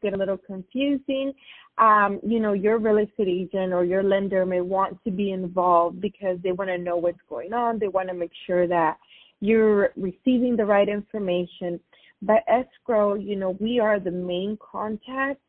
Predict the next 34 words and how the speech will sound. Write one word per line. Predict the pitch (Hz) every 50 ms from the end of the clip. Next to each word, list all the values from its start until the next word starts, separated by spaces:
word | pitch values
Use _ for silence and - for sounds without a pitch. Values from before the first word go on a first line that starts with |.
| - - -
and | 226 214 208 208 208 202 202 196 - -
we | 190 190 208 214 233 233 233 - _ _
send | - 214 208 208 196
out | 196 185 180 170 - -
all | 190 220 233 240
the | 208 208 214
details. | 185 180 - 208 196 196 - _ _ 196 180 165 - 165 - - 190 - _ _ _ - - - - _ _ -
And | 240 233 226 226 220 214
if | 214 214 -
you | - 208
have | 208 240 226
a | 220
question, | 214 - 240 226 214 - - 202
you | 196 185
can | - 196 180 180 190
reach | 208 226 208 - - 214
out | 196 175 - - - _
to | - 190
us | 180 180 185 180 180 170 170 170 -
directly | 185 170 160 180 175 190 190 - - 220 226 226 220 208
versus, | 185 196 190 185 185 - - 190 180 175 - - _ _
you | - 208
know, | 196 196 190
going | 180 - 190 196 202 202 196 - -
to | 214
your | 185 180 170
agent | - - 240 262 262 220 - 226 208 196 196
that | 190 170 135 -
might | 190 202 190 196 202 202 208
not | 208 202 196 185 - -
know | 190 196 190 190 190 190 190 185
exactly | 170 165 _ _ - 190 180 180 - _ - 190 185
what | 180 175 175 -
that | 175 170 - -